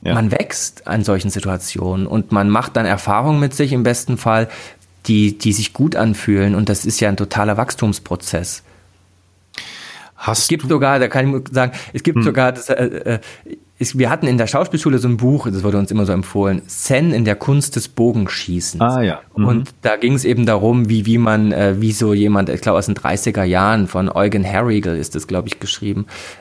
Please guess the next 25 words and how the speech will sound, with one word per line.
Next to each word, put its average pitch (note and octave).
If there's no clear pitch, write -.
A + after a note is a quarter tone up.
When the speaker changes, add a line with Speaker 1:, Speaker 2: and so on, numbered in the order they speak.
Speaker 2:
ähm, G2
wie A2
man G#2+
halt G#2
ü-, C#3
über D3
dieses A#2
Bogenschießen B2
bei F#2+
so G2+
einem G2
japanischen G2
Meister G#2+
und G2+
dieses G2
immer A#2
wiederholen, A2
wie G#2+
man G2
da G2
auch G#2+
diesen G#2+
ganzen G2
Zen-Gedanken G2
entdeckt. F2+